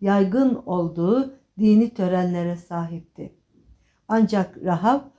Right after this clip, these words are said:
bu çevreye rağmen Tanrı hakkında duyduğu haberlere kulak verdi ve kendisi ve ailesi için kurtuluş yolunu arayan biriydi. Yeşu ikinci bölüm,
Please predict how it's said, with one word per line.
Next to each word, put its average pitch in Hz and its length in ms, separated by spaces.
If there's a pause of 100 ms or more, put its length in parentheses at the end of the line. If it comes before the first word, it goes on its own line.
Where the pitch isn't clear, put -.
(240)
bu 294 160
çevreye 196 560
rağmen 170 440 (560)
Tanrı 226 300
hakkında 196 640
duyduğu 196 360
haberlere 180 840 (280)
kulak 226 420
verdi 262 540 (280)
ve 180 260
kendisi 202 600
ve 196 140
ailesi 180 640
için 269 540 (280)
kurtuluş 226 580
yolunu 180 560
arayan 185 600 (280)
biriydi. 165 640 (2000)
Yeşu 277 380
ikinci 233 640
bölüm, 247 460